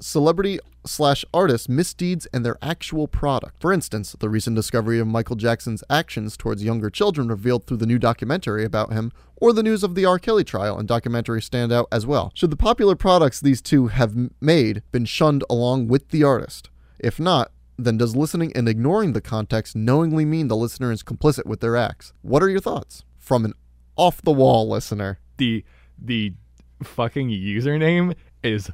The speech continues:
Speaker 2: perfect. <laughs> It's amazing. Uh, if nobody knows Off the Wall, first album recorded by Michael Jackson as an adult. <laughs>
Speaker 1: A-,
Speaker 2: His
Speaker 1: as a
Speaker 2: first
Speaker 1: not Jackson Five.
Speaker 2: Yes. Also, I have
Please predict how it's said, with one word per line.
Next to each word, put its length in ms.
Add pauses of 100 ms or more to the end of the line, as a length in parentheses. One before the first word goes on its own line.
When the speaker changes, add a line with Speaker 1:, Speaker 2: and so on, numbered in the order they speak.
(140)
Speaker 2:
perfect. 600 (140)
<laughs> 460 (480)
It's 760 (480)
amazing. 720 (480)
Uh, 200
if 60
nobody 260
knows 200
Off 160
the 80
Wall, 400
first 480 (500)
album 320
recorded 400
by 220
Michael 340
Jackson 400 (120)
as 240
an 120
adult. 520
<laughs> 280 (520)
Speaker 1:
A-, 140 (120)
Speaker 2:
His 100
Speaker 1:
as 140
a 80
Speaker 2:
first 120
Speaker 1:
not 320
Jackson 440
Five. 320
Speaker 2:
Yes. 580 (240)
Also, 540 (180)
I 160
have 520